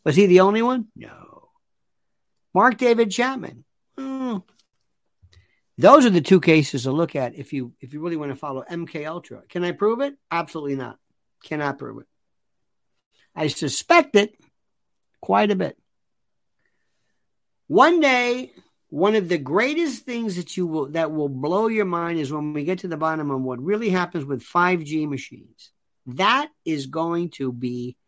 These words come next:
the one that just, wow. And that was there the whole time, but nobody ca-, nobody's interested.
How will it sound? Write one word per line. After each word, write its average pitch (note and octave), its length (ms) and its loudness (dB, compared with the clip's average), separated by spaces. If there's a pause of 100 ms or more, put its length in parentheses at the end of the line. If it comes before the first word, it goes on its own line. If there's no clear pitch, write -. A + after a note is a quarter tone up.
(300)
the C3 140 -2
one C#3+ 340 -2
that A#2 160 -4
just, G#2+ 420 -18 (320)
wow. G#2 560 -14 (880)
And C#3+ 80 -2
that F3+ 160 0
was E3+ 140 2
there D#3+ 120 4
the D3 100 0
whole D3+ 180 -2
time, F#3+ 180 6
but G3+ 80 2
nobody G#3 300 2
ca-, G3+ 160 -4
nobody's A3+ 420 4
interested. - 440 -6